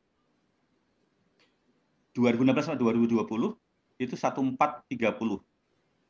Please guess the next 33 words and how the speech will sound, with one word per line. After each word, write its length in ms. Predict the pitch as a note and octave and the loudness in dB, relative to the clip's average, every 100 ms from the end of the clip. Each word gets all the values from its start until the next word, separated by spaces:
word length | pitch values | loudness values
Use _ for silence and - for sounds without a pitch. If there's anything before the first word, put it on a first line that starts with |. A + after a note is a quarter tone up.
| _ _ _ _ | _ _ _ _
Satu 240 | _ C#3 D#3+ | _ -4 -2
koma 240 | D3+ C#3+ | -2 0
empat 160 | C3+ - | 0 -2
juta 320 | A#2+ - E2 - | -6 -4 -4 -4
kecambah. 480 | - F#2 F2+ D2+ - - _ _ _ _ | -4 -2 -2 -6 -10 -20 _ _ _ _
Kalau 560 | - A2 A2+ B2 A#2 A#2 | -2 0 4 6 4 2
dua 240 | B2 A#2 | 0 0
puluh 160 | C3+ E3+ | 0 -2
persen, 400 | F3+ D#3 G#2 F#2 _ - _ - | 0 0 0 -2 _ -20 _ -8
eh, 400 | G#2+ G2+ C#2 - _ | -4 -4 -6 -10 _
te-, 240 | A#2+ A#2 | -8 -6
apa, 240 | A2+ G#2+ | -4 -4
tanning 320 | - B2 A#2+ A#2 | -2 0 2 2
out 160 | C3+ | 0
dan, 480 | A2+ G#2+ G2+ G2 E2+ - - | 0 -2 -2 -4 -8 -12 -12
eh, 160 | G#2 G2+ | -8 -4
makan 400 | G#2 G2+ - G2 | -4 -4 -4 -4
hama 240 | G#2 B2 | 2 2
dan 240 | G2+ G#2+ A2 | 2 -2 -6
yang 80 | G#2+ | -6
hidup, 240 | A#2 - _ _ | -6 -8 _ _
yang 160 | A#2+ A2+ | -2 0
hidup 80 | A2+ | 0
delapan 240 | A2+ A2 | -2 -2
puluh 140 | A2+ A#2 | -4 -6
persen, 320 | - - G#2 | -4 -4 -6
kita 240 | C3+ G3 C#3+ | -4 -6 -4
ada, 320 | C#3 G3 - _ _ _ _ _ _ C3+ | -4 -4 -6 _ _ _ _ _ _ -8
eh, 440 | C#3+ C#3+ C#3+ C#3+ C#3 _ _ _ _ _ _ _ | -6 -4 -6 -8 -12 _ _ _ _ _ _ _
seluas 680 | - E3+ F3 F3+ F3 - | -8 -4 0 0 -2 -4
sembilan 400 | - D3+ D3+ D3+ | -2 2 6 6
ribuan, 480 | C#3+ E3 E3+ D#3 G2+ | 4 0 2 4 2
Pak, 120 | E2+ | -2